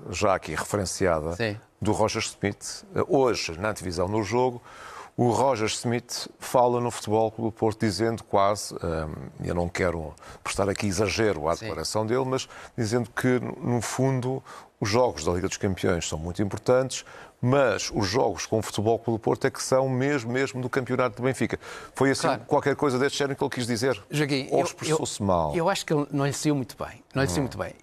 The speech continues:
Speaker 2: Mas sou capaz de, de lhe ler... Uma, uma boa intenção, no sentido de valorizar algo que deve ser valorizado. Naturalmente, nós estamos no começo da época, o Benfica encontra o Futebol Clube Porto duas vezes,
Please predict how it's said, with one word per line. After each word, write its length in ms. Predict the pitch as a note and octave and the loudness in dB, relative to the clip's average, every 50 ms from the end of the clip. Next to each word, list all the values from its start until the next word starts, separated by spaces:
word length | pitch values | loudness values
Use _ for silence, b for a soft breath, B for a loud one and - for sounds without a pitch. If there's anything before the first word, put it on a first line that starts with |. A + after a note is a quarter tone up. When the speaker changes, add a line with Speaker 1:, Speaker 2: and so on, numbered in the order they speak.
| - F3 D3 | -16 -8 -4
Speaker 2:
Mas 200 | D3+ C#3+ - - - - | -2 -2 -2 -4 -8 -10
sou 200 | - - - F#3 | -10 0 0 2
capaz 360 | - E3+ - - C3+ A#2+ A2 | 2 2 0 0 -2 -2 -2
de, 440 | A2+ A#2 A#2+ B2 B2+ B2 A#2+ A2+ A2+ - | -6 -4 -2 -2 0 0 -2 -4 -4 -6
de 200 | G#2 A2 G#2+ G#2 | -6 -6 -4 -2
lhe 180 | G2+ A2 B2 | 0 0 2
ler... 480 | A#2+ A#2+ B2+ B2+ A#2 A2+ A2+ C3+ D3+ - B B B B B B B B B B B _ | 2 2 2 4 2 2 0 -2 -4 -6 B B B B B B B B B B B _
Uma, 340 | B2 B2+ B2+ B2+ B2+ C3 - - | 2 4 4 4 4 2 0 0
uma 160 | - C3+ B2+ | 2 2 2
boa 180 | A#2+ B2+ C#3 D3+ | 4 4 2 2
intenção, 600 | D#3 D3+ - E3+ E3 D#3+ - - C#3 A2+ G#2 F#2+ - | 2 2 0 0 0 0 0 -2 0 0 0 -4 -4
no 120 | - A2 G#2 | -6 -6 -2
sentido 500 | - C#3+ C3 B2+ - F3 F3 D#3 - D#3+ | 0 0 0 2 2 0 0 2 0 -4
de 180 | B2 C3 D3+ D3 | 0 2 2 2
valorizar 720 | C3 B2 D#3 E3 D#3 C#3+ C3 C#3 C3+ A#2+ A2+ D3+ D3 D#3 - - | 2 2 2 2 2 2 0 0 0 0 2 2 2 0 2 2
algo 440 | C#3 D3 D#3+ E3 D#3+ - F#3 G3 - _ | 4 4 4 2 0 -6 -8 -10 -10 _
que 120 | - C3+ | -8 -2
deve 200 | A#2 B2 G2+ - | 0 0 0 0
ser 160 | - - A#2 G#2 | -2 -2 -2 0
valorizado. 600 | G2+ B2 B2+ D3 F3+ A3 A3 F#3+ C#3 C3+ D3+ - - - - - | 2 2 2 2 2 0 0 2 0 0 0 -4 -14 -20 -18 -14
Naturalmente, 420 | D#3 - - - A2 A2+ B2 A#2+ - B B B B B - | -14 -8 0 0 2 2 2 0 -2 B B B B B -2
nós 80 | A2 | 0
estamos 240 | - - A#2+ A#2+ G2 | 0 2 0 0 -2
no 100 | A2+ A2+ | -4 -4
começo 320 | - B2 A#2+ A2+ - - - | -2 0 0 0 -2 0 0
da 60 | A2 | 0
época, 340 | G2+ - - - - C#3 - B B B B B B | 0 0 -2 -4 -4 -4 -4 B B B B B B
o 60 | - B2 | 2 2
Benfica 260 | B2 - - A#2+ C#3 | 2 2 2 0 0
encontra 320 | B2 - C#3 C3 A#2+ B2+ | 2 2 0 2 2 2
o 40 | B2+ | 0
Futebol 240 | - - - B2+ - | 2 2 0 0 2
Clube 180 | - C3+ A#2+ | 0 -4 0
Porto 240 | - D3+ B2+ A2 - | 2 2 2 2 0
duas 220 | A#2+ B2 A#2+ A2 G2+ | 2 2 2 2 0
vezes, 360 | G#2+ G2 G2+ G#2 - - | -2 -2 -2 -4 -6 -8